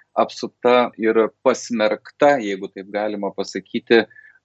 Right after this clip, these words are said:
nuolatiniai savanorystei. Pas mus darbo valandos prasideda aštuntą valandą ir nesibaigia penktą. Jos vyksta nuolat, dvidešimt keturias valandas per parą,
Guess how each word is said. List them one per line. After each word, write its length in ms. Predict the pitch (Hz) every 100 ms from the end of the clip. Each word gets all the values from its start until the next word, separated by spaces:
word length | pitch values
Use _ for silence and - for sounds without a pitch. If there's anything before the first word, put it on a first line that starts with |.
| 113 107
nuolatiniai 560 | 107 104 104 127 127 110
savanorystei. 1300 | 117 104 104 107 120 120 _ 123 123 - 73 58 -
Pas 160 | - -
mus 240 | 135 -
darbo 480 | 123 110 - 127 123
valandos 560 | 131 135 131 127 - - 226 -
prasideda 600 | 127 - 170 131 110 104 - -
aštuntą 400 | 101 - 123 110
valandą 480 | 104 110 110 107 101
ir 80 | 98
nesibaigia 560 | - 110 107 98 95
penktą. 480 | 113 131 135 - - _ _ -
Jos 280 | 107 104 110 104 -
vyksta 600 | 101 117 135 - 139 120
nuolat, 580 | - 104 101 107 107 - -
dvidešimt 540 | - 131 147 - 135
keturias 560 | 127 120 120 - - -
valandas 480 | 107 107 101 95
per 220 | - 90 -
parą, 400 | 101 113 123